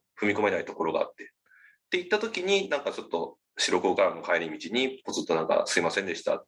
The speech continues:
て言った時に、そういった気持ちっていうのはなんか七ヶ浜の中にも分かるところがあって、それでなんか、「お前がキャプテンだよ」って一言受けて、ようやく渡の中でも自信がついた。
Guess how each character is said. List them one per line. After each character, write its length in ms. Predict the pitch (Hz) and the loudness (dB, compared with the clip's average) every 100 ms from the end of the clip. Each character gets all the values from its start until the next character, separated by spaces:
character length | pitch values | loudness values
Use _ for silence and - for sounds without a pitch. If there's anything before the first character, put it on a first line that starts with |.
| - | -6
て 80 | - | -2
言 40 | |
っ 40 | |
た 80 | - | 0
時 220 | 131 131 | 0 -2
に、 140 | 156 170 - | 0 0 0
そ 120 | - | 0
う 20 | 127 | 0
い 40 | |
っ 20 | |
た 100 | 120 | 0
気 100 | 113 | 0
持 100 | 123 | 0
ち 120 | 123 | 0
っ 80 | 151 | 0
て 80 | 135 | 0
い 20 | |
う 20 | |
の 80 | 95 | 0
は 100 | 85 | 0
な 120 | 98 | 0
ん 60 | 151 | 2
か 180 | 113 85 | 2 0
七 160 | - 101 | -2 -2
ヶ 80 | |
浜 160 | 90 82 | -2 -2
の 60 | 78 | -2
中 180 | 78 | -2
に 80 | 76 | -2
も 100 | 76 | -2
分 100 | - | 0
か 80 | - | 2
る 100 | 87 | 2
と 100 | - | -2
こ 120 | 78 - | -8 -4
ろ 80 | |
が 80 | - | -2
あ 40 | 82 | -2
っ 20 | - | -4
て、 180 | 92 - - - - - | -6 -6 -16 -20 -20 -20
そ 120 | - | -4
れ 80 | 170 | 2
で 60 | 175 | 2
な 60 | |
ん 20 | 160 | 4
か、 60 | |
「お 60 | 85 | 2
前 200 | 90 87 | 2 2
が 220 | 85 85 - | 0 -2 -2
キ 80 | |
ャ 40 | 95 | -2
プ 60 | |
テ 100 | - | -2
ン 80 | 78 | -2
だ 80 | 80 | 0
よ」 160 | 104 120 | 0 0
っ 40 | |
て 100 | 98 | 0
一 140 | - 98 | 0 0
言 100 | 85 | 2
受 260 | 95 107 | 2 2
け 40 | 98 | 2
て、 140 | 143 | 0
よ 100 | 113 | 2
う 60 | 104 | 2
や 80 | 98 | 2
く 220 | 92 85 - _ _ _ | -4 -8 -14 _ _ _
渡 160 | - 98 | 0 0
の 80 | 87 | -2
中 220 | 117 123 | -2 0
で 100 | 92 | -2
も 220 | 80 - _ _ _ _ _ _ _ 85 | -6 -12 _ _ _ _ _ _ _ -4
自 140 | 85 | -2
信 140 | 87 | 0
が 100 | 80 | -2
つ 120 | - 82 | 0 -2
い 100 | - | 0
た。 220 | - | -4